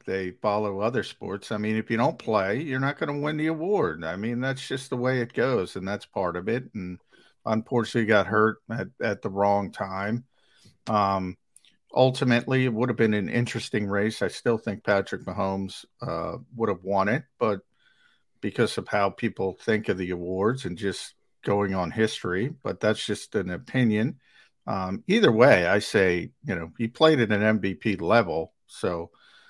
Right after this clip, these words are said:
that to me is the more important part. Uh, and when you're in the conversation, um,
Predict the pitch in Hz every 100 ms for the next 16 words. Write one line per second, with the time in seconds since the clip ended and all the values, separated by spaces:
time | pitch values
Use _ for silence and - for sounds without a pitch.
0 | _ _ - - - 101 101 120 127 -
1 | 110 113 113 104 - 95 95 104 87 -
2 | 117 123 120 95 - 92 85 87 - -
3 | _ - 95 90 85 - _ _ _ _
4 | _ _ - 110 104 95 98 _ _ 117
5 | 117 117 123 139 120 - 123 117 98 -
6 | 131 123 - 95 95 - _ _ _ _
7 | _ _ - 98 95 92 92